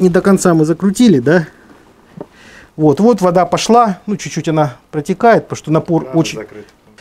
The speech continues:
Speaker 1: напор, напор очень сильный в данный момент времени,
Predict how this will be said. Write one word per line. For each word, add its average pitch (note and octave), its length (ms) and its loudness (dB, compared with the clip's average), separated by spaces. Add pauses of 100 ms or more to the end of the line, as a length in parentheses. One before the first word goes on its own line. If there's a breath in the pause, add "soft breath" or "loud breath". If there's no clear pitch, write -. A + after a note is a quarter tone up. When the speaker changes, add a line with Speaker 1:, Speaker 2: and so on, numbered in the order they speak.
(120 loud breath)
Speaker 1:
напор, F#3 380 0
напор F#3+ 320 2
очень G#3 240 2
сильный G3 640 2
в B2 80 -14
данный D3 240 2
момент D3 300 0
времени, C3+ 520 0